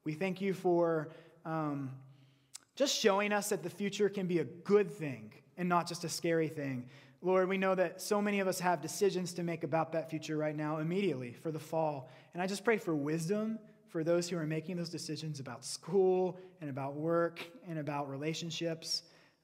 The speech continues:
Um, but that in that wisdom, we would be given a hope and that we would be given optimism and joy to know that you have given us a good future where our shame is gone and our task is given. Help us not to neglect that task, but may we as a church adapt.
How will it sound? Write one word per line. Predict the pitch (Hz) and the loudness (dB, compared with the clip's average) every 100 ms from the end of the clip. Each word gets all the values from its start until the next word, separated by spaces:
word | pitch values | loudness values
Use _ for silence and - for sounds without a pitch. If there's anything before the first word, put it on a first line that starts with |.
| 151 | -10
Um, | 147 143 131 127 - - - - - | -6 -6 -6 -8 -12 -18 -20 -12 0
but | 185 | 4
that | 185 185 | 4 2
in | 220 254 | 2 4
that | 254 208 | 4 4
wisdom, | 185 170 185 185 | 2 2 0 0
we | 180 | 2
would | 175 170 | 4 2
be | 160 151 | 0 -2
given | 160 165 165 156 151 - - - _ - | 0 0 0 -4 -4 -10 -20 -20 _ -12
a | 147 | -10
hope | - 156 - - - _ _ _ _ _ | -4 -4 -6 -14 -20 _ _ _ _ _
and | 156 | -4
that | 156 | 0
we | 156 | 2
would | 151 151 | 2 0
be | 143 | -2
given | 143 151 151 147 - | -2 -2 -2 -6 -4
optimism | 156 156 151 143 131 135 131 135 | -4 -4 -8 -8 -6 -6 -8 -8
and | 135 | -8
joy | 135 143 135 131 | -6 -6 -4 -6
to | 143 | -8
know | 143 139 | -8 -6
that | 139 131 | -8 -6
you | 175 | -4
have | 208 | -4
given | 185 180 | -4 -4
us | 165 | -4
a | 131 | -8
good | - 156 170 | -10 -6 -6
future | 175 139 - 110 - - | -4 -8 -8 -12 -18 -10
where | 139 | -6
our | 135 | -6
shame | - 160 165 | -4 -6 -4
is | 151 | -4
gone | 139 135 135 | -4 -6 -4
and | |
our | 127 | -6
task | 131 117 113 | -8 -10 -12
is | 120 | -14
given. | 123 113 107 120 _ _ _ _ _ | -14 -16 -18 -20 _ _ _ _ _
Help | 165 | -6
us | 170 | -2
not | 185 175 | -2 -2
to | 180 | -2
neglect | 170 165 170 | 0 0 0
that | 196 190 | -2 -4
task, | 135 117 120 - | -8 -12 -12 -12
but | 147 143 | -10 -8
may | 143 | -6
we | 139 | -4
as | 170 170 | -4 -4
a | |
church | 156 156 143 | -8 -8 -8
adapt. | 139 135 135 127 - | -10 -10 -10 -12 -16